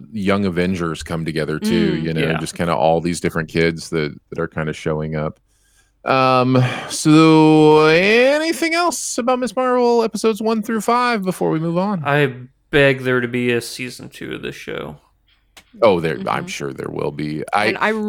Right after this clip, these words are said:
Speaker 1: you
Speaker 2: really
Speaker 1: know,
Speaker 2: hope
Speaker 1: it's
Speaker 2: she's in other properties, 'cause I know that with
Speaker 3: Yeah.
Speaker 2: Moon Knight, they've been like, "Nah, that's it." And I'm just kinda like, "What? Uh, uh, but, oh," you know? And so
Speaker 1: <laughs>
Speaker 2: I, <laughs> I want, I don't want her to be relegated to just the T V show, is what I
Speaker 3: Yeah.
Speaker 2: mean.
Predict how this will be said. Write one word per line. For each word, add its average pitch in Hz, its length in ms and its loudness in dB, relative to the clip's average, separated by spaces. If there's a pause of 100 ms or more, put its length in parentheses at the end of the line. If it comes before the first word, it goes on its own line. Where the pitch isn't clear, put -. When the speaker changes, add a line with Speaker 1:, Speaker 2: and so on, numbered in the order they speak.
Speaker 1:
you 226 100 0
Speaker 2:
really 220 140 2
Speaker 1:
know, 220 120 4
Speaker 2:
hope 190 100 2
Speaker 1:
it's 180 120 -6
Speaker 2:
she's 190 240 -6
in 175 240 -4
other 165 240 -4
properties, 156 680 -8
'cause 202 140 -6
I 208 100 2
know 226 180 0
that 277 120 -4
with 311 120 -4
Speaker 3:
Yeah. - 60 -6
Speaker 2:
Moon 196 220 -2
Knight, 196 180 -4
they've 190 120 -6
been 190 180 -2
like, 185 280 -2
"Nah, 240 260 4
that's 208 280 -4
it." 151 160 -10 (260)
And 202 80 -4
I'm 214 80 -6
just 233 140 -14
kinda 285 160 -4
like, 285 180 -8
"What? - 260 -2
Uh, - 60 0 (280)
uh, 640 40 -2 (220)
but, - 260 -6
oh," 285 640 0 (320)
you 254 120 -8
know? 233 440 -4
And 226 180 0
so 220 320 0
Speaker 1:
<laughs> - 20 -20
Speaker 2:
I, 233 100 0
<laughs> - 1300 2
I - 140 2
want, 269 340 6
I 214 160 2
don't 247 180 0
want 226 180 2
her 220 100 0
to 214 120 -2
be 185 260 -4
relegated 180 640 0
to 185 60 -2
just 175 320 -6
the 165 80 -8
T 160 220 -8
V 135 180 -6
show, - 320 -10 (100)
is - 160 -18
what - 140 -6
I - 80 -4
Speaker 3:
Yeah. - 220 -8
Speaker 2:
mean. - 160 -12